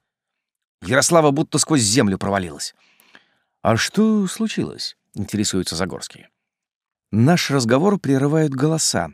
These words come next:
доносящиеся со второго этажа. «Мама Лиля, я сама покачаю братика Майка!»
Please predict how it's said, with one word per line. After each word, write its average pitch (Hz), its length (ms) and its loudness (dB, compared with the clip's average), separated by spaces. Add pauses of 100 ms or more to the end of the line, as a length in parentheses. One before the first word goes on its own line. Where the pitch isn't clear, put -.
(120)
доносящиеся 120 880 -2
со - 100 -2
второго 104 380 -2
этажа. 90 340 -4 (960)
«Мама 285 420 6
Лиля, 254 560 4 (220)
я 262 300 4
сама 277 560 6
покачаю 247 580 2
братика 214 420 2
Майка!» 214 680 4